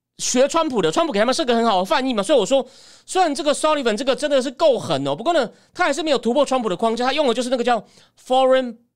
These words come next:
Direct Product Rule，就是说这个东西叫做外国直接产品规则，就是外国的产品不是只有用到美国零件，只要用到美国的智慧财产权科技的，我就可以限制你要卖以前要跟我申请出口许可，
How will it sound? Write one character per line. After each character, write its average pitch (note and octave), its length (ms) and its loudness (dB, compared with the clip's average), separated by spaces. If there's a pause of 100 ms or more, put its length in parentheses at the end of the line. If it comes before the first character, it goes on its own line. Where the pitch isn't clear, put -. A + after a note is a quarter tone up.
(120)
Direct G#3 400 -2
Product A#3 400 -2
Rule， F3+ 400 0 (340)
就 C4 100 -6
是 B3 60 2
说 B3+ 180 0 (320)
这 - 80 -12
个 C4 60 -6
东 A#3+ 160 0
西 A3+ 100 -6
叫 A#3+ 120 0
做 A#3 440 -2
外 D#4 240 0
国 G3+ 240 -2
直 G#3+ 200 -8
接 C4+ 160 0
产 A#3 180 -2
品 G#3+ 160 0
规 A3 180 2
则， F3 160 -2
就 A3+ 120 0
是 G#3+ 280 -4 (960)
外 B3 140 0
国 A#3+ 140 2
的 A#3+ 60 2
产 A#3+ 180 0
品 G#3+ 300 0 (400)
不 F#3 160 -2
是 C#4+ 120 0
只 A#3 120 -2
有 A#3+ 80 4
用 B3+ 100 4
到 C4 100 2
美 G#3+ 140 -2
国 G#3 180 4
零 A3 140 0
件， B3+ 420 0
只 - 80 -4
要 B3+ 120 0
用 D#4+ 100 -2
到 D#4 160 0
美 A3+ 140 -2
国 G#3+ 120 0
的 A#3+ 140 2
智 D4+ 160 -2
慧 D#4+ 100 4
财 D4 120 0
产 B3 100 -2
权 A3+ 160 0
科 C#4 160 2
技 D4 160 -2
的， F#3 240 -2 (760)
我 G#3 180 2
就 D#4 100 0
可 C#4 140 2
以 A#3+ 40 0
限 D4 200 0
制 C#4 120 0
你 F#3+ 200 0
要 C#4 160 0
卖 C#4 200 0
以 G#3 60 -2
前 G3+ 160 -6
要 C4 100 -2
跟 C#4 260 -2
我 F#3+ 120 -2
申 B3+ 160 -2
请 G#3 160 -4
出 C4+ 220 -4
口 G3 160 0
许 G#3+ 180 -8
可， F#3 240 0